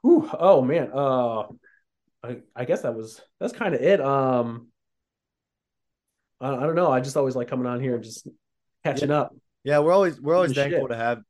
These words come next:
Speaker 2: have you come on and stuff like that. Um, hopefully this will, I think this will be our number one download episode ever.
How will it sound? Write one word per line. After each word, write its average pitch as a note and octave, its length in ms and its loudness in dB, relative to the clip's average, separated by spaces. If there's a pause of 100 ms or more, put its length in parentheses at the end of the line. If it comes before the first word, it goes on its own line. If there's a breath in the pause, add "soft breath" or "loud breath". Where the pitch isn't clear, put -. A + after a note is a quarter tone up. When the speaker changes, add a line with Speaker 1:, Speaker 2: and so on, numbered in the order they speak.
(120)
Speaker 2:
have A#2 280 -2
you A2+ 80 -8
come A2+ 260 -6
on A2 240 -4
and G#2 100 -8
stuff G#2 240 -10
like G2+ 220 -6
that. G#2 340 -2 (400)
Um, F#2+ 440 -2 (360)
hopefully C#3 320 4
this C#3+ 220 2
will, D3+ 80 2
I B2+ 100 0
think D#3+ 180 -2
this C#3+ 120 -4
will B2 80 -6
be B2 80 0
our A2+ 100 4
number A2+ 220 -6
one A2 180 -6
download A2 340 0
episode G#2+ 380 -4
ever. G#2 300 -4